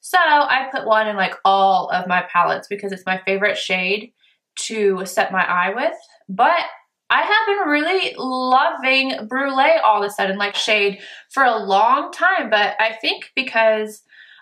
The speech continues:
I don't know, I'm not liking things as bright, but the texture on this one is so good. So I've been using Brulee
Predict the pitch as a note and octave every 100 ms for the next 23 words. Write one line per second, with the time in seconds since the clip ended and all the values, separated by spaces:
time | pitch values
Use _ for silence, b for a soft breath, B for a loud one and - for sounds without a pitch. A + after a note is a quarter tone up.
0 | B G#3 G3 G3 F3+ G#3+ A3+ A3 G#3 G#3
1 | A3 A3 G3+ G#3 G3+ F#3+ - F3 G3 C#4+
2 | - G#3+ G3 B3 F#4 G#4 - B3+ G3+ G3
3 | G3+ G3 F#3+ - F#3 F3 E3+ D#3 - G2
4 | - - B B B B D4 F4 D#4+ D#4
5 | D4 C#4+ C#4 A3+ G#3+ A#3+ A#3+ G#3+ G#3+ G#3+
6 | -